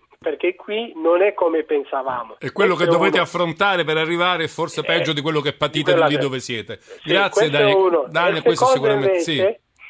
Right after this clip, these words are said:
Speaker 2: sì.
Speaker 1: il secondo invece è quello che ci sono dei paesi guerrafondai intorno all'Eritrea, in questo caso posso dire che è l'Etiopia, che nessuno ci parla. In questo momento c'è una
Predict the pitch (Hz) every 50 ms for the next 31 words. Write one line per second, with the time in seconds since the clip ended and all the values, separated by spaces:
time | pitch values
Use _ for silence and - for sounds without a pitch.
0 | - _ - 170 - - 185 - - 196 196 190 180 175 170 165 160 160 147 143
1 | - - 175 165 - - 180 175 170 - - 214 214 208 196 170 160 156 151 151
2 | 143 123 - - - - - - 185 175 160 147 - _ - - - _ - -
3 | 185 165 - - 226 226 214 196 170 - 165 160 - - 170 160 165 175 185 190
4 | 175 165 170 156 - 196 175 156 165 175 175 165 160 151 - - 175 160 160 156
5 | 160 156 151 147 143 139 135 131 131 - - 151 156 151 - 185 185 185 175 170
6 | 156 143 143 143 139 143 139 135 - 156 147 143 135 135 135 127 127 127 - -
7 | 143 139 - 143 127 - 139 127 - 147 151 151 147 147 139 147 143 147 - _
8 | - 139 - - 139 131 151 151 143 143 - - 143 147 156 143 147 147 - -
9 | 170 151 143 123 - - 151 160 165 - _ _ _ _ _ _ _ - 170 165
10 | 170 160 160 - - 233 233 208 185 - - - 180 - - 156 143 143 135 131
11 | 139 147 147 - - - 175 156 - - 165 151 - - 165 160 165 165 175 185
12 | 190 185 190 - 180 170 160 - - - - 165 165 170 165 165 _ _ _ _
13 | _ - 156 156 160 156 151 160